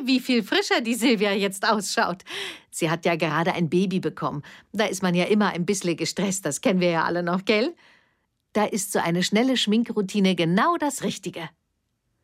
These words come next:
Die anderen Frauen unterbrachen ihr Geplauder und betrachteten Silvia wohlwollend und interessiert.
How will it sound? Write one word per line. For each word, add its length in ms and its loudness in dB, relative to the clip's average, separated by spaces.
Die 160 4
anderen 400 0
Frauen 360 0
unterbrachen 760 -2
ihr 160 -4
Geplauder 560 0
und 120 -6
betrachteten 640 -4
Silvia 480 2
wohlwollend 640 0
und 160 -6
interessiert. 720 -6